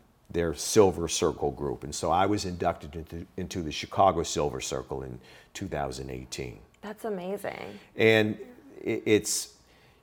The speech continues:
Speaker 1: you know, it's for folks who've spent twenty-five, at least twenty-five years in the business, twenty-five years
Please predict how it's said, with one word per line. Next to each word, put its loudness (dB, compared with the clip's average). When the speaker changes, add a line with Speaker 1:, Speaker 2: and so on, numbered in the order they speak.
Speaker 1:
you 0
know, 2
it's -2
for 0
folks 8
who've 0
spent -4
twenty-five, 2
at -2
least 0
twenty-five 2
years 2
in -4
the -6
business, -4
twenty-five 0
years -2